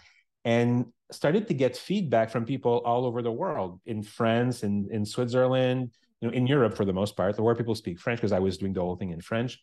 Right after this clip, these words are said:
a-, and, and in Quebec. And the people that were reaching out to me were people that had disabilities and saying, "Oh my God, I, like, I, what you're talking about is exactly what I'm feeling or what I'm experiencing. Do you have an idea for this or that?" Like,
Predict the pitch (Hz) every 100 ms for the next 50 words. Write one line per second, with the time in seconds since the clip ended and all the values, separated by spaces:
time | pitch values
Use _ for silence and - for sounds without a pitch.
0 | _ 117 120 117 110 107 110 98 98 92
1 | - _ _ _ _ _ _ _ _ _
2 | _ - 117 120 120 - _ _ _ _
3 | 113 113 143 160 127 110 113 104 120 190
4 | 107 104 107 113 127 120 98 135 127 -
5 | 87 80 78 80 101 98 107 104 127 113
6 | 98 113 110 98 104 98 101 - _ 113
7 | 113 107 123 131 113 113 110 110 110 120
8 | 117 123 107 101 - 214 196 107 104 113
9 | 113 _ 110 117 123 113 - - 113 104
10 | 98 104 107 110 113 _ _ - _ 110
11 | 120 127 123 120 110 104 131 131 113 101
12 | 123 127 113 92 113 117 117 113